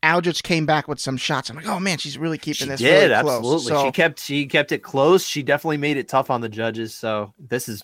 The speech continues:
Speaker 2: this is not one that I'm gonna, uh, get on any judge for.
Speaker 1: Yeah.
Speaker 2: That's for sure.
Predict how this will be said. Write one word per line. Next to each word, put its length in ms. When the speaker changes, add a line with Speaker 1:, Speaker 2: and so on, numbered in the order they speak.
Speaker 2:
this 200
is 100
not 220
one 160
that 120
I'm 200
gonna, 320
uh, 360
get 240
on 200
any 200
judge 300
for. 200
Speaker 1:
Yeah. 60
Speaker 2:
That's 220
for 140
sure. 340